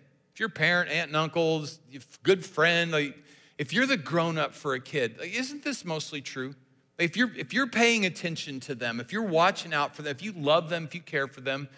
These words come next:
don't you pretty much know what they need? Now, not, not in a perfect way, but you know what they need before they ask you for the stuff that they ask you for. Like, you know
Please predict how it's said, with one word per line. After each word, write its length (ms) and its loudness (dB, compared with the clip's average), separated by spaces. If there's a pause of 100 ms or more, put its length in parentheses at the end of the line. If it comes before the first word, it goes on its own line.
(600)
don't 220 6
you 160 4
pretty 300 2
much 320 0
know 420 4
what 180 2
they 160 2
need? 280 -2
Now, 120 4
not, 400 4
not 180 8
in 100 4
a 60 2
perfect 480 0
way, 140 2
but 240 -2
you 160 -2
know 200 4
what 260 2
they 160 -6
need 420 -8
before 360 -2
they 200 0
ask 380 -4
you 120 -6
for 120 -14
the 120 -12
stuff 320 -10
that 140 -20
they 160 -6
ask 360 -16
you 80 -14
for. 240 -6
Like, 140 -6
you 140 -6
know 380 -2